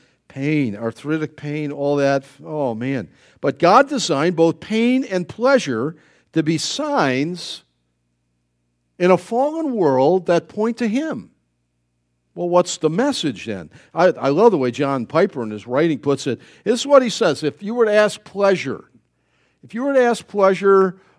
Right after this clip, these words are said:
"What are you saying? What's the message that God has in the pleasures of life?" Yeah, the pleasure would say this,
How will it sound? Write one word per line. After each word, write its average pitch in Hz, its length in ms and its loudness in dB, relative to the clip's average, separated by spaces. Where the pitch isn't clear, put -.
"What 226 220 0
are 262 80 -4
you 247 160 -4
saying? 139 480 -4
What's 202 240 -6
the 196 100 -4
message 180 800 -4
that - 160 -10
God 170 200 0
has 160 360 2
in 165 260 -4
the 143 80 -2
pleasures 165 840 -2
of 107 200 -16
life?" 127 600 -4
Yeah, 120 200 0
the 120 100 -4
pleasure 208 420 2
would 185 160 0
say 190 200 0
this, 208 420 -2